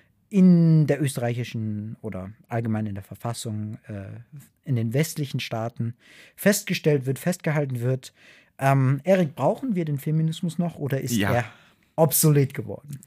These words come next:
Speaker 2: Bevor ich, bevor du die Frage be-, fertiggestellt hast, habe ich schon beantwortet. Ja, man braucht den Feminismus noch.
Speaker 1: Kannst du ausführen, warum?
Speaker 2: Weil es immer noch Menschen wie Andrew Tate gibt. Und,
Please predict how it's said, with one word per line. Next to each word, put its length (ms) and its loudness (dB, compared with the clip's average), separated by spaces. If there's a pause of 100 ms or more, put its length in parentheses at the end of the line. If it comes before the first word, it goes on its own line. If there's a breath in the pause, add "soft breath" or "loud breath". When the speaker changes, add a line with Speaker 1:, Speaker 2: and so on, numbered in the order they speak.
(260)
Speaker 2:
Bevor 260 -2
ich, 120 -6 (180)
bevor 440 -2
du 100 0
die 60 0
Frage 380 -2
be-, 120 -4 (380)
fertiggestellt 880 -4
hast, 220 -10
habe 100 0
ich 80 -8
schon 160 -4
beantwortet. 560 -6
Ja, 160 2
man 140 -2
braucht 220 -6
den 60 -10
Feminismus 560 -10
noch. 160 -12 (1080)
Speaker 1:
Kannst 260 -4
du 60 0
ausführen, 400 -2
warum? 380 -4 (680 soft breath)
Speaker 2:
Weil 560 2 (100)
es 140 -2
immer 180 2
noch 120 2
Menschen 340 0
wie 60 2
Andrew 180 0
Tate 280 -4
gibt. 320 -8 (2500 loud breath)
Und, 500 0